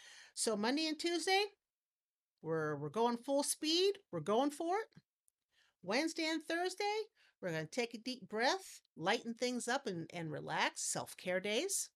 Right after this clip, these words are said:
Wednesday and Thursday. And then Friday, Saturday, and Sunday, we're gonna practice gratitude. And if you do all three of these things, this week it'll be e-, easier for you to manifest things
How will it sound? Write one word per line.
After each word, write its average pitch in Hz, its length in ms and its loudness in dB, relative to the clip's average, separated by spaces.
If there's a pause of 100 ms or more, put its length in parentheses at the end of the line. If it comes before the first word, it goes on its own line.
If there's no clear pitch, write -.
(120)
Wednesday 143 300 -6
and 151 140 -6
Thursday. 202 420 0 (520)
And 208 120 -2
then 202 80 0
Friday, 240 440 2
Saturday, 294 460 4
and 320 140 -2
Sunday, 269 600 4 (260)
we're 247 100 -6
gonna 269 140 2
practice 220 420 0
gratitude. 240 600 0 (520)
And 214 100 -2
if 214 180 -4
you 208 60 -6
do 180 200 0
all 185 180 4
three 294 320 0
of 320 60 0
these 370 240 2
things, 247 500 2 (260)
this 269 240 0
week 294 160 -2
it'll 277 120 -4
be 277 200 -4
e-, 220 280 -4
easier 262 420 0
for 247 180 -8
you 196 200 -6
to 311 180 -4
manifest 359 640 -2
things - 460 -4